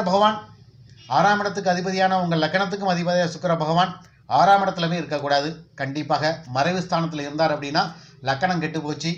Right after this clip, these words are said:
இந்த ஜாதகர் பெரிய லெவல்ல முன்னுக்கு வர மாட்டார். ஆறாம் இடத்துல இருந்தார் அப்படின்னா கடன் கூடிரும், பகை கூடிரும், நட்பு எல்லாம் பகையா மாறும், நோய் நொடி கூடிரும்.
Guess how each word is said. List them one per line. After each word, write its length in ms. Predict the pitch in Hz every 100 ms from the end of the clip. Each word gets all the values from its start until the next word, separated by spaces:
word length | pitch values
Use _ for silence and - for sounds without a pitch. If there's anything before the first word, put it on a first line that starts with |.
| -
இந்த 140 | 127 123
ஜாதகர் 400 | 147 160 165 165
பெரிய 180 | 147 160 151
லெவல்ல 240 | 151 156 139
முன்னுக்கு 320 | 147 147 147
வர 80 | 135
மாட்டார். 260 | 135 139 156 - _ _ _ - _ -
ஆறாம் 360 | 143 190 208 208
இடத்துல 280 | 175 190 175
இருந்தார் 280 | 185 190 170
அப்படின்னா 300 | 165 170 202 - - - _ _ -
கடன் 320 | 160 202 180
கூடிரும், 400 | 170 165 170 185 - - _ _ _ _ _ -
பகை 240 | 147 190 202 175
கூடிரும், 380 | 175 170 196 - - - - - - - -
நட்பு 380 | 131 160 165 220 196
எல்லாம் 280 | 185 190 160
பகையா 260 | 151 180 175 165
மாறும், 300 | 165 180 - - _ _ _ -
நோய் 320 | 151 208 254 202
நொடி 140 | 196
கூடிரும். 380 | 165 131 107